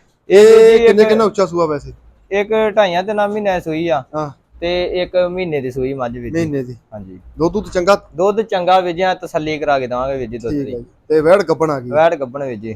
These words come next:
Speaker 2: ਲਓ ਵੀ ਦੋਸਤੋ, ਇਹ ਪਸ਼ੂ ਨੇ, ਇਹ normally ਮੋਟੇ ਤੌਰ ਤੇ ਡਿਟੇਲ ਸਾਂਝੀ ਕੀਤੀ ਆ। ਬਾਕੀ ਵੀਡੀਓ ਦੇ ਨਾਲ ਐਂਡ ਤੱਕ ਜੁੜੇ ਰਹੋ।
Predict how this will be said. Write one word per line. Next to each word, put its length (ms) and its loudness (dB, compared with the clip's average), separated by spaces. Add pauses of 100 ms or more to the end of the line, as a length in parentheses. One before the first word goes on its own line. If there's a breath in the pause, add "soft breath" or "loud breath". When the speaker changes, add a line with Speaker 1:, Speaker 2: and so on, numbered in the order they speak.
Speaker 2:
ਲਓ 160 4
ਵੀ 60 2
ਦੋਸਤੋ, 280 4
ਇਹ 260 10
ਪਸ਼ੂ 340 2
ਨੇ, 300 -2
ਇਹ 180 4
normally 500 2
ਮੋਟੇ 300 0
ਤੌਰ 200 2
ਤੇ 120 -2
ਡਿਟੇਲ 360 -2
ਸਾਂਝੀ 280 -6
ਕੀਤੀ 300 -4
ਆ। 60 0
ਬਾਕੀ 260 -2
ਵੀਡੀਓ 280 0
ਦੇ 120 0
ਨਾਲ 240 2
ਐਂਡ 120 -6
ਤੱਕ 220 -6
ਜੁੜੇ 260 -4
ਰਹੋ। 240 -6